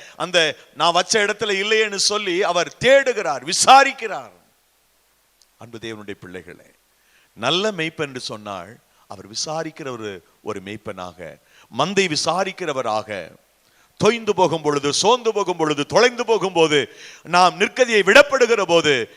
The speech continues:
இவர் நம்மை விசாரித்து நமக்கு அற்புதம் செய்கிறார். ஹல்லேலூயா,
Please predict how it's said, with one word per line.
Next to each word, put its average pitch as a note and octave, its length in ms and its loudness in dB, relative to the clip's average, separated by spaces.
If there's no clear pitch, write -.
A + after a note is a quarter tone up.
இவர் D3 340 0
நம்மை A#2 220 -8
விசாரித்து B2+ 880 -8
நமக்கு G#2 500 -10
அற்புதம் G#2 420 -10
செய்கிறார். E2 500 -14
ஹல்லேலூயா, C#3 840 0